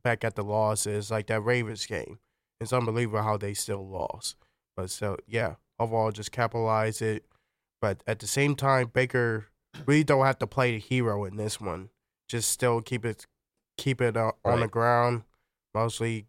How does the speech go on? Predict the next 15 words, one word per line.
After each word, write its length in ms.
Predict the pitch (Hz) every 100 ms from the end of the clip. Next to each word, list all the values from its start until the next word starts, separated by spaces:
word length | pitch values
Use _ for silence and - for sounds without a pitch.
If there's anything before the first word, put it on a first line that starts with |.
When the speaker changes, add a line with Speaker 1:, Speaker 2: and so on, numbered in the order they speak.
| _
Speaker 1:
give 120 | 117
it 40 | 113
to 100 | 110
Nick 200 | 117 113
Chubb, 360 | - 120 117
but 100 | 110
still 240 | - 123 110
mix 260 | 113 104
it 60 | 110
up 140 | 104
a 40 | 90
little. 260 | 60 - - _ _ _ _ _ _ _
Speaker 2:
Absolutely. 680 | 120 127 - 104 92 85 85
And 340 | 98 104 104 101 _ -
as, 160 | 113